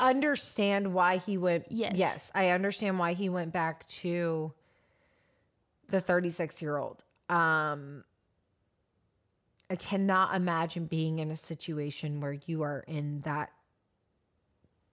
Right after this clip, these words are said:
Speaker 1: that, in that. You're in that situation and you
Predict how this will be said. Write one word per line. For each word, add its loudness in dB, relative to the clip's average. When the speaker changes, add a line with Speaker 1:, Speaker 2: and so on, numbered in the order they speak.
Speaker 1:
that, -2
in 4
that. -4
You're 0
in 0
that 0
situation -4
and -6
you -4